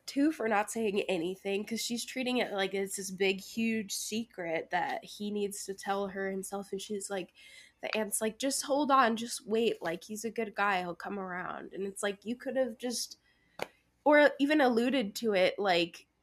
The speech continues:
it seriously is not that big of a, a deal in my head. I don't know. I know that it was probably hurtful to him, but, like, the aunt's over here, like, trying to facilitate this whole relationship, and all she had to do was just be like, "Hey,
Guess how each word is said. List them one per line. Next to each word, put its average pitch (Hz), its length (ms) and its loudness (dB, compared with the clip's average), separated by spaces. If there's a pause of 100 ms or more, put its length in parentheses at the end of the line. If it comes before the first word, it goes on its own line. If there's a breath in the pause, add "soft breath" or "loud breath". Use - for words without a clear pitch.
(140)
it 220 200 6 (300)
seriously 262 680 0
is 180 160 -4
not 170 260 -4
that 170 200 -4
big 175 160 -8
of 165 120 -10
a, - 200 -2 (240)
a 208 60 2
deal 185 360 2
in 190 200 0
my 175 200 -6
head. 175 500 -6
I 185 100 -8
don't 156 140 -10
know. 151 220 -6
I 190 140 -4
know 180 200 -2
that 175 340 -4 (320)
it 180 140 -8
was 185 140 -8
probably 202 360 2
hurtful 202 440 0
to 220 120 -8
him, 196 480 -2
but, 185 200 -2
like, 175 300 -2 (880 soft breath)
the 202 160 6
aunt's 262 280 8
over 240 340 6 (100)
here, 233 380 6
like, 208 240 2
trying 226 220 0
to 220 80 0
facilitate 220 560 -2
this 214 180 -4
whole 214 220 0
relationship, 202 920 -2
and 185 200 0
all 190 180 8
she 214 200 -2
had 196 240 -4
to 202 100 -4
do 190 320 2
was 185 220 -6
just - 180 -10
be 185 140 -4
like, 180 280 -2
"Hey, 185 600 -4